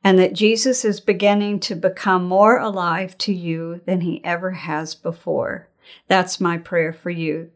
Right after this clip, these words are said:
that Jesus comes alive. He becomes three-dimensional. As you see him walking in the land, within his cultural setting, his religious setting, and you understand how very real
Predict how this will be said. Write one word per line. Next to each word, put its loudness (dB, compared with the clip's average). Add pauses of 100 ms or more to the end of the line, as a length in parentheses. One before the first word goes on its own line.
that 0
Jesus 0
comes 4
alive. 2
He -4
becomes -2 (280)
three-dimensional. 2
As -4
you -2
see 2
him 2
walking 4
in 0
the 2
land, -4 (340)
within 6
his 2
cultural 2
setting, -4
his -6
religious 4
setting, 0 (380)
and 4
you 6
understand 2
how -10
very -6
real -4